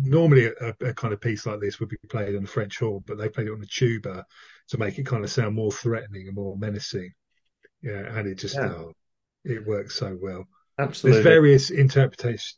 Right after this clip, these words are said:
Speaker 1: inter-, interpretations, sorry, of the theme. So someone saying, some, somewhat, sort of, someone said that it kind of, it's the shark's heartbeat.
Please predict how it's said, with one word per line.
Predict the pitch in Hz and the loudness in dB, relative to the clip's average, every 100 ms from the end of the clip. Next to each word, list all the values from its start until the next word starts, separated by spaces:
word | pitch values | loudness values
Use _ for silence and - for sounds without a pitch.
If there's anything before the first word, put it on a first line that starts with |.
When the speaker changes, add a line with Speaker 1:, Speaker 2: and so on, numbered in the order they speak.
| - | -4
Speaker 1:
inter-, | 127 113 - 127 | -2 -4 -6 -6
interpretations, | 131 - 143 131 - 117 113 104 98 | -6 -2 -4 -2 -4 -2 -4 -8 -8
sorry, | 117 107 104 | -8 -6 -6
of | 104 | -8
the | - | -10
theme. | - 123 104 101 98 _ - _ _ | -2 -2 0 -6 -12 _ -20 _ _
So | - 123 | 2 4
someone | - 147 135 123 | 6 8 8 6
saying, | - 123 110 107 104 101 | 4 2 2 -2 -6 -10
some, | _ - 123 120 | _ 0 0 2
somewhat, | 135 120 104 | 2 2 0
sort | 131 - | -8 -6
of, | 117 95 | -6 -4
someone | 117 101 95 | -6 -6 -10
said | - 98 | -8 -8
that | - | -10
it | - - - - | -12 -14 -16 -8
kind | 127 | -6
of, | 101 - - _ _ _ | -6 -12 -20 _ _ _
it's | - 127 | -6 -4
the | - | -4
shark's | - 117 104 - | 0 0 -2 -6
heartbeat. | 117 107 101 107 95 110 | -4 -4 -6 -8 -8 -10